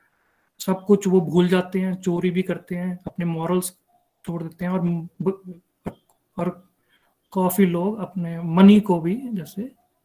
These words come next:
अप-, भगवान बना लेते हैं। ये हमने बहुत अक्सर देखा है अपने समाज में कि लोग पैसे के पीछे भाग रहे हैं और उनको पैसों के लिए वो किसी को भी,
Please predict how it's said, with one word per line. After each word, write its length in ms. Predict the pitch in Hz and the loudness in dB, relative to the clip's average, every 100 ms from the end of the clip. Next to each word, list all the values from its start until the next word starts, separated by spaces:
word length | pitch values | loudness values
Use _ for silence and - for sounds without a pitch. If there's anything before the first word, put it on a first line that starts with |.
| _ _ _ _ - | _ _ _ _ -8
अप-, 120 | 180 | -6
भगवान 440 | 170 151 156 156 151 | -4 -4 -4 -4 -6
बना 140 | 135 | -10
लेते 260 | 135 - 196 | -14 -8 -2
हैं। 60 | |
ये 120 | 208 | 0
हमने 200 | 226 233 | 2 2
बहुत 280 | 208 202 208 | 4 2 2
अक्सर 320 | 190 - 196 | -2 -4 -4
देखा 320 | 165 160 - 165 | -4 -8 -10 -10
है 60 | |
अपने 280 | 160 165 165 | -8 -8 -8
समाज 380 | 165 156 147 147 | -6 -8 -8 -10
में 140 | 160 | -12
कि 200 | 160 165 - _ _ _ _ _ 170 | -10 -10 -12 _ _ _ _ _ 2
लोग 320 | 180 185 170 | 6 6 2
पैसे 440 | - 170 156 180 | -4 -6 -6 -6
के 80 | 165 | -6
पीछे 260 | 156 - 156 | -10 -8 -6
भाग 280 | 143 143 | -4 -4
रहे 180 | 165 175 | -4 -2
हैं 180 | 175 180 | -2 -4
और 460 | 165 165 165 170 - | -8 -8 -6 -6 -6
उनको 500 | 165 160 180 175 - _ _ _ _ _ _ _ | -8 -4 -4 -4 -8 _ _ _ _ _ _ _
पैसों 360 | 175 175 - 190 | 0 2 6 6
के 100 | 185 | 6
लिए 360 | 185 180 185 190 | 4 6 6 6
वो 320 | 180 185 185 | 4 0 0
किसी 320 | 190 - 202 | -2 2 4
को 300 | 196 - 175 | 4 2 -2
भी, 600 | 160 160 165 165 170 180 | -2 -4 -4 -4 -4 -6